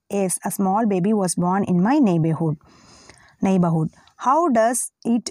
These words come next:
feel to have a new baby at home?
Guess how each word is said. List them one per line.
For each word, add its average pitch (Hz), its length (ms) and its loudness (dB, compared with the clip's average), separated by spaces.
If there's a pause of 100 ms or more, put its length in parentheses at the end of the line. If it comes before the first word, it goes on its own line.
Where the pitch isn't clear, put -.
(120)
feel 269 480 0
to 240 140 -2
have 190 260 -2
a 254 60 2
new 220 420 2
baby 240 340 2
at 214 160 -4
home? 208 420 0